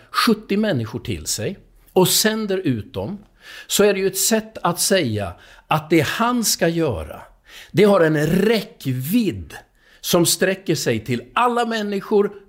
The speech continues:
överallt genom alla tider. Det är det, det där talet sjuttio signalerar.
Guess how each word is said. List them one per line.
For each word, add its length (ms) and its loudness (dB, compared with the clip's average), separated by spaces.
överallt 880 2
genom 400 2
alla 400 2
tider. 600 -4
Det 120 0
är 40 -8
det, 500 -6
det 240 0
där 160 2
talet 680 -2
sjuttio 600 -2
signalerar. 1000 0